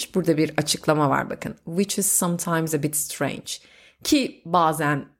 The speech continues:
biraz tuhaf olabilir diyor. But I love watching her dance. Ben onu dans ederken izlemeyi seviyorum. Laura is very busy. Laura çok meşgul çünkü because she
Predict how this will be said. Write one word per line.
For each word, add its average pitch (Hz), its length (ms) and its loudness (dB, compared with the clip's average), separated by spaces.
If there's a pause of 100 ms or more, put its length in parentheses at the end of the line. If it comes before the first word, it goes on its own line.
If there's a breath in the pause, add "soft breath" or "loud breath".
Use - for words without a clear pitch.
(280)
biraz 143 360 -2
tuhaf 165 720 -2
olabilir 208 460 -4
diyor. 240 280 -2 (600 loud breath)
But 247 80 6
I 226 280 4
love 208 320 0
watching 170 420 0
her 165 240 0
dance. - 260 -4 (300)
Ben 196 260 4
onu 175 340 -2
dans 160 280 0
ederken 170 560 0 (800)
izlemeyi 147 420 0
seviyorum. 143 760 0 (640 loud breath)
Laura 302 420 6
is 202 280 2
very 247 360 4
busy. 208 580 4
Laura 185 240 4
çok 240 320 -2
meşgul 220 520 0
çünkü 190 580 0
because 185 840 2 (300 loud breath)
she - 260 0